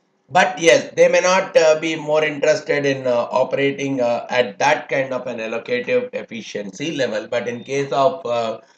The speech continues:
perfect competition, we see that the firms are operating at the allocative efficiency layers itself. Probably if you look at the diagram also, in case of monopoly, this is the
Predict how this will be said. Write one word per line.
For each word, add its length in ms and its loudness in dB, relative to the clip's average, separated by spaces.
perfect 400 2
competition, 800 -2
we 140 -8
see 260 -2
that 260 0
the 140 -4
firms 480 -2
are 340 -6
operating 680 -8
at 300 -12
the 80 -10
allocative 760 -12
efficiency 720 -14
layers 400 -12
itself. 340 -14
Probably 300 0
if 120 -6
you 100 -2
look 200 -4
at 160 0
the 80 2
diagram 480 0
also, 520 -2
in 240 -2
case 320 0
of 320 0
monopoly, 840 -4
this 380 0
is 380 -4
the 220 -4